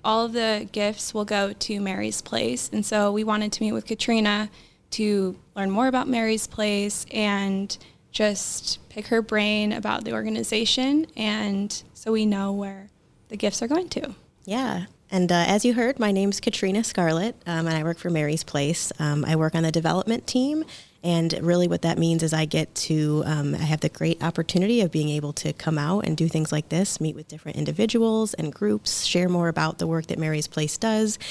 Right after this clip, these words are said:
Speaker 2: and connect with folks to see, um, how they wanna engage in that work.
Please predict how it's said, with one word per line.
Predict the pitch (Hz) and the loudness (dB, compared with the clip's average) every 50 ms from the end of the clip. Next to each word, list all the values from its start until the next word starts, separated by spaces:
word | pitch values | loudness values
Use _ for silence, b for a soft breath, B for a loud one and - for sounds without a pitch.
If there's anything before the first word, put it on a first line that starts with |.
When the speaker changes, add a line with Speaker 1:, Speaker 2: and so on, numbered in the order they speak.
| B B B B B | B B B B B
Speaker 2:
and | 170 165 170 170 | 4 4 4 4
connect | - 175 170 165 160 - - | 4 2 2 2 0 0 -2
with | 170 - | -4 -4
folks | - - 160 156 147 - - | -2 -4 -4 -4 -4 -6 -6
to | - 160 | -6 -4
see, | - - - 151 143 147 147 - | -4 -2 -2 -2 -2 -2 -2 -2
um, | 156 151 147 147 | -2 -2 -2 -2
how | 143 - 156 151 151 | -2 -2 -2 -2 -2
they | 156 - 156 156 | -2 -4 -8 -8
wanna | 156 151 156 160 | -8 -6 -4 -4
engage | - 160 160 160 170 175 185 175 - | -2 -2 -2 -2 0 -2 -2 -2 -2
in | - - | -2 -2
that | - - - | -4 -4 -6
work. | - - - - - - | -6 -8 -8 -10 -10 -14